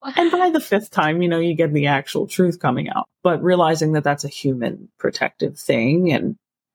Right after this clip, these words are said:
that feeling worse, it might just take time for that to unravel. And the more we talk about it getting worse, the more I'm thinking about, is it that it gets worse?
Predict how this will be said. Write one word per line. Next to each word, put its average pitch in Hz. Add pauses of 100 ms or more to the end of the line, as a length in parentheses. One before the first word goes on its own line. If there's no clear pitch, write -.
(720)
that 143
feeling 147
worse, 135
it 131
might 131
just -
take 147
time 143
for 147
that 143
to 147
unravel. 143
And 202
the 190
more 214
we 202
talk 165
about 151
it 151
getting 135
worse, 147 (1000)
the 302
more 285
I'm 240
thinking 196
about, 151 (420)
is 202
it 226
that 214
it 196
gets 185
worse? 175